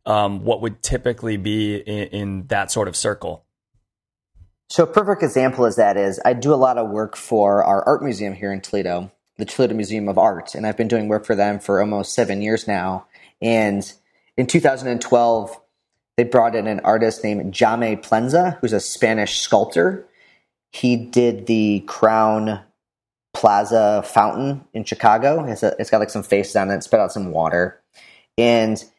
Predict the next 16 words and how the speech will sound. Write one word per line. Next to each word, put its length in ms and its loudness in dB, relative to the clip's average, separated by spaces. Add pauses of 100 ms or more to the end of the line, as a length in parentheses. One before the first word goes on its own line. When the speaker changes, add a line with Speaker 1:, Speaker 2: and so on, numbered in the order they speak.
(120)
Speaker 2:
he's 120 0
extremely 680 2
famous 500 -2
as 120 -10
far 180 4
as 100 -4
sculptors 540 0
go. 380 2 (400)
And 160 4
I 60 6
photographed 580 2
him 160 0
in 80 -2
two 100 -4
thousand 300 2
twelve. 560 2